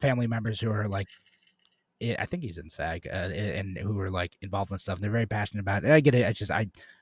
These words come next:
I don't have strong opinions either way. I think this is a, a private dispute. I don't know how it will turn out. Um,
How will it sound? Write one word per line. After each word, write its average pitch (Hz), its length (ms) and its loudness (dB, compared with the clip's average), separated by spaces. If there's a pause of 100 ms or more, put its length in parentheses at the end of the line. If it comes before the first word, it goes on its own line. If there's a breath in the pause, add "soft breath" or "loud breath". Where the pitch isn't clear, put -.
(100)
I 113 60 0
don't 101 140 0
have 95 180 0 (460)
strong 95 280 -2
opinions 90 360 -4
either 85 220 0
way. 87 240 0
I 87 60 0
think 92 200 -6
this 92 180 -4
is 90 180 -4
a, 87 140 0
a - 80 -4
private 104 320 0
dispute. 139 500 4
I 95 340 -2
don't 101 160 -2
know - 120 -6
how 95 220 2
it - 40 0
will 87 80 -2
turn 98 240 -2
out. 104 320 0 (800 soft breath)
Um, 87 540 0